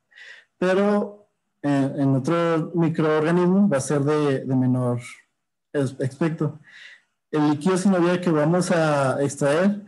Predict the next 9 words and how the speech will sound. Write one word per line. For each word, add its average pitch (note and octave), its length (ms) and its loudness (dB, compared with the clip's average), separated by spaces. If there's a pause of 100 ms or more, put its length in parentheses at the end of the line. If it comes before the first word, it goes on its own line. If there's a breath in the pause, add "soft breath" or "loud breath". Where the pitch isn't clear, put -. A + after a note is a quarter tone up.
(320 loud breath)
por D3+ 140 0
infección E3 520 0
va E3 60 2
a D#3 40 0
ser D#3 280 -2
turbio, G3 640 2 (460 loud breath)
serosanguinolento D#3 1300 0
o C3+ 640 0
purulento. E3 760 0